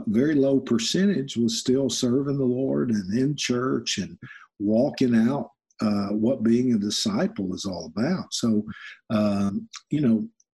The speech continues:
we all know that if, um,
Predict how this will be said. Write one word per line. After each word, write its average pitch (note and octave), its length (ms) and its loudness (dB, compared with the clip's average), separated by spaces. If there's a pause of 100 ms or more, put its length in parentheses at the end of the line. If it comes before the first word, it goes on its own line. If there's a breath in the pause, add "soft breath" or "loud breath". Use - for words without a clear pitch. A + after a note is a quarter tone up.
(180)
we C3 240 6
all D3+ 240 2
know C3 560 2
that G#2+ 180 0
if, A2 260 -2 (460 soft breath)
um, G#2 460 -2